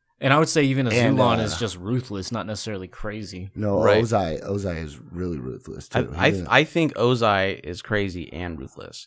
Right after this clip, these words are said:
Speaker 2: Right.
Speaker 3: I think Azulon might be ruthless, but not crazy.
Speaker 1: So, yeah, it's been,
Speaker 2: I
Speaker 1: like,
Speaker 2: think
Speaker 1: a com-, compounding effect
Speaker 3: Yeah, it's a
Speaker 1: every
Speaker 3: compounding
Speaker 1: generation.
Speaker 3: of,
Speaker 2: I
Speaker 3: yeah,
Speaker 2: think
Speaker 3: right.
Speaker 1: Yeah.
Speaker 2: the ruthlessness is a, an effect of being crazy.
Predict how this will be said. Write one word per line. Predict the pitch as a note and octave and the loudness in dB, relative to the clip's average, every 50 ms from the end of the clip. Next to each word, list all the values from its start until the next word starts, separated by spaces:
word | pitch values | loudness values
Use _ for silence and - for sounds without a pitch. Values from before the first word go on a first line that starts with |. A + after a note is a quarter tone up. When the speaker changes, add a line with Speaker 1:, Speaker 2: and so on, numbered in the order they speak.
| _ | _
Speaker 2:
Right. | - A2 A2+ F#2+ D2+ B1+ - | 0 2 2 2 2 -2 -2
Speaker 3:
I | - G#2 A2 | -2 -2 -2
think | - - A#2+ A2 | 0 -2 -2 -2
Azulon | G#2+ A2 G2+ G2+ C3 C#3 B2+ A2+ G#2+ G#2 G2+ G2+ G#2 | -2 -4 -2 0 0 2 2 2 0 0 -2 -4 -6
might | - G#2+ G#2+ A2 G#2 F#2 | -4 -2 -2 -2 -2 -4
be | G2+ G#2+ F#2+ F#2 F#2 - _ _ _ - | -6 -8 -6 -6 -8 -10 _ _ _ -8
ruthless, | C3 D3 G#3+ A#3 A3+ - G#2+ F2 E2 F2 - - _ _ _ - | -2 -2 -2 -2 -2 -4 -4 -4 -4 -6 -10 -14 _ _ _ -12
but | F2+ F#2+ - | -10 -10 -6
not | G2 G#2 F#2 D#2+ - _ _ _ _ _ _ _ _ _ _ - | -4 -4 -4 -4 -6 _ _ _ _ _ _ _ _ _ _ -8
crazy. | - A#2+ A2 E2+ - A#2+ - - - _ - | -6 -4 -4 -4 -6 -12 -18 -20 -20 _ -10
Speaker 1:
So, | - - C#3 A#2+ | -4 -2 0 0
yeah, | A#2+ A#2+ A#2 | 0 0 0
it's | A2 G#2+ | 0 4
been, | - C3+ | 4 4
Speaker 2:
I | C3+ | 6
Speaker 1:
like, | A#2+ A#2+ D3 C#3+ | 6 4 2 0
Speaker 2:
think | C#3+ C#3 | 0 -2
Speaker 1:
a | B2 | -2
com-, | - C#3 C#3+ C#3 - - - | -2 -2 -4 -4 -4 -8 -8
compounding | - C#3+ C3 A2 A#2+ B2+ C3 C3 B2 A#2 G#2+ | -6 -4 0 4 4 4 4 4 0 -2 -4
effect | F#2+ F2+ A2 A#2 - - | -4 0 2 2 2 2
Speaker 3:
Yeah, | - B2+ | 0 0
it's | A#2 | 2
a | C#3 | 2
Speaker 1:
every | A#2 A2+ | 2 2
Speaker 3:
compounding | D#3 D3 A2+ - C#3+ C3+ B2+ A#2+ A#2+ | 2 4 4 6 6 6 6 4 4
Speaker 1:
generation. | A#2 A2+ G2 F#2+ | 2 0 2 6
Speaker 3:
of, | |
Speaker 2:
I | A#2 C3+ | 6 6
Speaker 3:
yeah, | C3+ | 6
Speaker 2:
think | B2 - C#3+ C#3 | 6 2 2 2
Speaker 3:
right. | F2+ F#2+ | 2 0
Speaker 1:
Yeah. | F#2+ F#2+ | -2 -6
Speaker 2:
the | G#2 G2 F#2+ A#2 A#2 | -6 -4 0 2 2
ruthlessness | G#2 F#2+ G2 A2+ C3 C3+ B2+ B2+ B2+ C#3 C#3 C#3 C#3 C#3 C#3 C#3+ C#3+ C#3+ - - _ _ _ _ - | 2 2 2 2 4 4 2 2 0 0 0 2 2 2 2 2 0 -4 -12 -14 _ _ _ _ -6
is | - G#2 G#2 G2+ F#2 F2 | -2 0 0 0 0 -2
a, | F2+ F2+ F2+ E2 - - _ - | -2 -2 -2 -2 -2 -6 _ -8
an | - F#2+ G2+ | -6 -6 -6
effect | E2 - - - - G#2+ G2 - - | -6 -8 -8 -2 0 0 0 0 -4
of | - F#2 F2 - | -8 -8 -6 -6
being | F2 F2 E2+ D#2 | -6 -6 -6 -6
crazy. | C#2+ - F#2 F2 E2+ C2+ G1+ G1+ - - | -8 -6 -6 -6 -6 -6 -10 -14 -16 -18